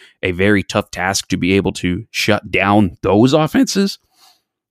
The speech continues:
But where we're at right now, and then they go ag-, they go in and they play against this Bears team in Lambeau, who made the switch over to Nick Foles and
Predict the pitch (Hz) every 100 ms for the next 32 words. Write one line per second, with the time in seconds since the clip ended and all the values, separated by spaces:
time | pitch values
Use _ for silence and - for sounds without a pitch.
0 | - 123 185 196 175 165 151 139 143 117
1 | 107 113 123 147 135 - 110 120 127 143
2 | 135 127 104 120 110 107 98 - 101 -
3 | 101 104 - - 90 87 107 123 135 104
4 | 95 90 87 87 - 87 98 101 127 139
5 | - 127 127 113 104 101 95 _ 90 87
6 | 82 80 92